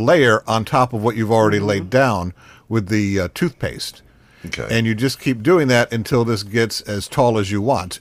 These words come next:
Speaker 1: And that's the same principle as three D printing.
Speaker 3: What is
Speaker 2: Yes.
Speaker 3: the physicality, the makeup of what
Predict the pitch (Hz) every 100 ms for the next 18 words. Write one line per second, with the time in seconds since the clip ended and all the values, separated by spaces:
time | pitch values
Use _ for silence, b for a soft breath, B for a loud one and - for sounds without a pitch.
0 | - 110 107 131 127 - 110 - 135 127
1 | 104 196 175 - 104 101 92 b b -
2 | 117 - - 117 95 90 110 87 - _
3 | b b b b - 156 190 175 139 151
4 | 127 - 123 120 104 87 85 - _ -
5 | 90 95 101 101 90 76 - 80 80 76
6 | 95 90 -